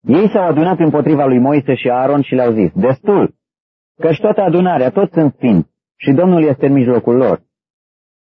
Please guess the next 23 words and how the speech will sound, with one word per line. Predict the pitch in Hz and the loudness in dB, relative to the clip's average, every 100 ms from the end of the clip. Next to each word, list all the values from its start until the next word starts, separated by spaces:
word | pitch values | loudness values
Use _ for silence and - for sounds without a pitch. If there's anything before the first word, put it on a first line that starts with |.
| _ - | _ -6
Pentru | 170 175 180 | -2 0 0
ce | - 233 | 0 0
vă | 214 | 0
ridicați | 175 147 143 135 - | 0 0 0 -2 -2
voi | 127 | -2
mai | 117 107 | 0 -2
pe | 110 98 | -2 -2
sus | 107 | -2
de | - | -2
adunarea | 92 92 90 85 | -2 0 0 0
Domnului?” | 80 82 78 78 76 - _ _ _ _ _ _ _ _ _ _ _ _ - | 0 0 0 0 -2 -6 _ _ _ _ _ _ _ _ _ _ _ _ -2
Când | 110 110 | 0 0
a | 123 | 0
auzit | 131 196 185 | 0 0 0
Moise | 165 165 151 143 | 0 0 0 0
lucrul | 131 120 117 | 0 0 0
acesta, | 107 - 135 - 110 | 0 -2 -4 -2 -2
a | - | -2
căzut | 101 98 104 90 | -2 -2 -2 -2
cu | 95 | -2
fața | 95 90 85 | -2 -2 -2
la | 82 | -2
pământ. | 92 92 82 69 | 0 2 2 -2